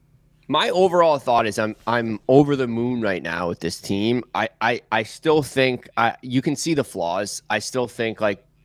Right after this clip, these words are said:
let, let's look at the centers, right? So, like, Poitras been an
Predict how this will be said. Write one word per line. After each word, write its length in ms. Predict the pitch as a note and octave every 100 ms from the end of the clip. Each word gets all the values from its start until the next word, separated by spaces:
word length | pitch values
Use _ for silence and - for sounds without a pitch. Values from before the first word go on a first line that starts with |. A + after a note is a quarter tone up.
| -
let, 240 | D#3+ F3+
let's 240 | E3+ F3+ F#3
look 120 | F#3+
at 60 |
the 80 | D#3+
centers, 420 | - B2 F#2+ F#2
right? 320 | E2 F#2 G#2+ -
So, 200 | - A2+
like, 320 | A2 G#2+ - _ _ -
Poitras 400 | C3+ D3+ E3 C3
been 180 | C3+
an 60 | A#2+